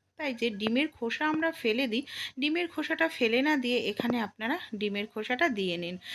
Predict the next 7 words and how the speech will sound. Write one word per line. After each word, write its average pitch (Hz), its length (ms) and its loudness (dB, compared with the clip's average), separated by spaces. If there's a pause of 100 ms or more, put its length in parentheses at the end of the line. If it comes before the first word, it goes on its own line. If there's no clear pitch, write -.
(180)
ডিমের 262 320 2 (100)
খোসা 254 320 0
দিয়ে 262 220 0 (100)
যদি 226 160 2 (200)
এইভাবে 294 380 2 (140)
আপনারা 226 360 -2 (960)
শিলনোড়ায় 269 680 0